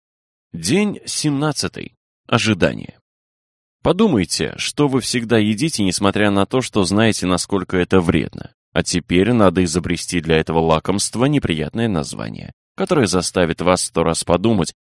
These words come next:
а стоит ли это есть. Покупайте продукты, основываясь на том, полезны ли они лично для вас. Выбирайте органические варианты, если собираетесь съесть всё целиком вместе с кожурой.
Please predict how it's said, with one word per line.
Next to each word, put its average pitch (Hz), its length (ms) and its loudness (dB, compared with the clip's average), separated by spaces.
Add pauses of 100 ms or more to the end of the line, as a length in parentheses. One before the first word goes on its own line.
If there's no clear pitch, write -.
а 73 160 -4
стоит - 420 0
ли 53 80 -6
это - 200 -10
есть. - 420 -14 (580)
Покупайте 127 500 0
продукты, 110 500 0
основываясь 90 680 2
на 110 160 0
том, 170 240 2
полезны 107 540 0
ли 101 120 2
они 104 240 2
лично 107 420 -2
для 110 200 0
вас. 98 400 -6 (180)
Выбирайте 92 600 0
органические 85 720 0
варианты, 104 520 0 (300)
если 139 300 -2
собираетесь 95 720 0
съесть - 560 -6
всё 82 240 -2
целиком - 680 -2
вместе 87 380 -4
с - 100 -6
кожурой. 76 600 -8